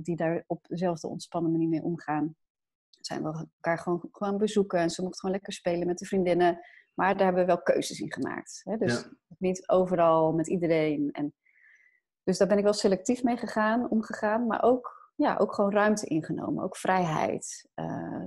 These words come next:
Speaker 1: daarin geborgd. En verder, ge-, me-, het andere commitment was van, oké, nou ja, wat er ook op me afkomt, in welke omstandigheden ik me ook begeef, ik ga er gewoon doorheen navigeren.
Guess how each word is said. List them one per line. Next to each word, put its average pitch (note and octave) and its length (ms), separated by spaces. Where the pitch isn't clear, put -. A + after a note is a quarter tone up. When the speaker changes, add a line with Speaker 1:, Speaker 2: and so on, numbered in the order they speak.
Speaker 1:
daarin D#3+ 500
geborgd. F3 720
En G3 140
verder, A#3 600
ge-, G3+ 540
me-, G3 160
het G3 180
andere A3 300
commitment A3 480
was G3+ 520
van, F#3 420
oké, G3 240
nou D3 160
ja, D#3 60
wat F#3+ 180
er G3 80
ook F#3 120
op - 100
me E3+ 100
afkomt, E3+ 680
in E3 140
welke E3 280
omstandigheden E3 840
ik - 120
me E3 140
ook E3 220
begeef, B3+ 360
ik A3 160
ga G#3+ 200
er G#3+ 60
gewoon F#3+ 220
doorheen D#3 300
navigeren. C3+ 840